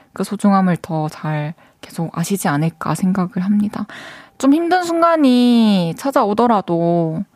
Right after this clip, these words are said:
처음 이 합격 소식을 접했을 때 그 기분을 항상 떠올리시면서, 그리고 그곳에 가고 싶었던 이유가 뭐였는지 떠올리시면서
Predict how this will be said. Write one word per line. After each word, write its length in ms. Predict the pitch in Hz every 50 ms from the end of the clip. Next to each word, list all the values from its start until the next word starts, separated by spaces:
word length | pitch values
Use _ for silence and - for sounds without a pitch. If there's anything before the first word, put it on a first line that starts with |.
| _ _ _ _ _ _ _ _ _ _ -
처음 640 | - - 277 269 269 262 254 240 226 214 208 202 - - -
이 380 | 180 190 190 190 185 185 185 208
합격 420 | 214 - - - - 294 277 -
소식을 680 | - 294 285 - - 240 226 - 208 202 196 185 185 175
접했을 600 | - 196 196 - - 240 240 - - 226 196 180
때 240 | - - 190 180
그 500 | 175 - - 180 180 180 175 170 165 165 - _ _ _ _ _ _ -
기분을 680 | - - 202 190 196 214 208 190 196 202 190 175 165 - - - - - _ _ _ _
항상 380 | - - 214 208 - 208 202 190 - -
떠올리시면서, 1000 | - 262 285 294 285 226 202 185 - - 160 147 135 - - - 180 202 202 202
그리고 300 | - - 202 185 185 180
그곳에 420 | 170 - - - - 226 240 233 208
가고 320 | - 165 175 175 175 208
싶었던 680 | 208 - - - 196 - _ - 175 175 175 170 170 - - - - - - - -
이유가 300 | 202 208 226 226 220 220
뭐였는지 580 | 165 170 175 190 202 214 220 220 202 190 - -
떠올리시면서 800 | - 226 233 247 226 220 - - - - - 247 - 262 254